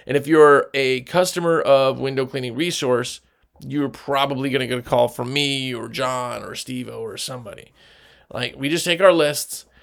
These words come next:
and call everybody that hasn't ordered relatively recently and be like, "Hey, just calling, catching up with you, seeing if there's anything we can do for you. Are there any questions, any gear you need?" Well, in your world, or the world that I used to be in, in window cleaning, we would call twice a year,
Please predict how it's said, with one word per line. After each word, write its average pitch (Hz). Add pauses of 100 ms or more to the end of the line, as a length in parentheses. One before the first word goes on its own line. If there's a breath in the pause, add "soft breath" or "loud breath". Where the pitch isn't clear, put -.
(200 soft breath)
and 135
call 139
everybody 151
that 135
hasn't 147
ordered 143
relatively 127
recently 123 (180)
and 135
be 139
like, 135
"Hey, 208 (500)
just 170
calling, 175
catching 170
up 170
with 165
you, 170
seeing 175
if 165
there's 160
anything 160
we 156
can 151
do 156
for 151
you. 156
Are 131
there 123
any 160
questions, 160
any 135
gear 139
you 170
need?" 160 (460 soft breath)
Well, 165
in 170
your 170
world, 107 (100)
or 123
the 123
world 135
that 135
I 147
used 151
to 135
be 123
in, 123
in 120
window 165
cleaning, 123
we 143
would 196
call 156
twice 123
a -
year, 226